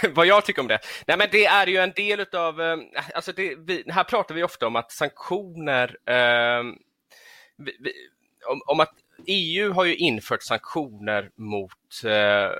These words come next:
mot Ryssland för att man inte vill att man ska kunna handla med Ryssland på olika sätt och vis. Och då hittar man olika buffertländer för att kunna köpa saker och ting från, eh, ge-, eh, från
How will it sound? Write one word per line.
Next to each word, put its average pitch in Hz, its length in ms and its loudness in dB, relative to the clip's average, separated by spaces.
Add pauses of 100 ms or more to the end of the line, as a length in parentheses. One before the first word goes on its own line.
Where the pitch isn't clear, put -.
mot 135 640 -4
Ryssland 110 720 -6
för 104 380 0
att 104 140 -2
man 107 100 0
inte 104 180 -6
vill 127 380 -2
att 110 180 -2
man 110 160 -2
ska - 160 -14
kunna 107 200 -10
handla 110 400 0
med 160 120 0
Ryssland 107 280 -10
på 110 80 -12
olika 104 220 -14
sätt - 160 -16
och - 80 -18
vis. - 160 -14
Och 110 60 -16
då 120 100 -2
hittar 147 240 -6
man 117 120 -2
olika 104 360 -6
buffertländer 131 680 -4
för 107 100 -10
att - 40 -14
kunna 98 160 -10
köpa 104 440 -2
saker 104 360 -6
och - 80 -12
ting 107 200 -8 (520)
från, 107 380 -2
eh, 104 360 2
ge-, 104 320 -4
eh, 104 60 -4 (640)
från 160 480 0